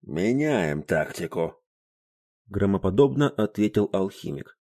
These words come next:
«Аргон атакует, а Пелас использует усилитель». Услышав указание, маги прекратили создавать боевые плетения.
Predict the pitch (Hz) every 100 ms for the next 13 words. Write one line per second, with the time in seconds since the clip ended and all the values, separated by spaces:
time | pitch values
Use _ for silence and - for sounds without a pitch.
0 | _ _ _ _ _ - 78 104 127 123
1 | 120 127 - 139 87 73 - - 95 -
2 | 113 123 127 - - 107 - 123 113 110
3 | 110 117 104 113 101 80 73 - - _
4 | _ _ _ _ _ _ _ 104 - 110
5 | 110 - 90 - 101 110 147 113 92 -
6 | - 117 139 165 160 131 120 110 143 151
7 | 151 113 95 98 131 98 98 95 104 -
8 | 107 - 87 82 80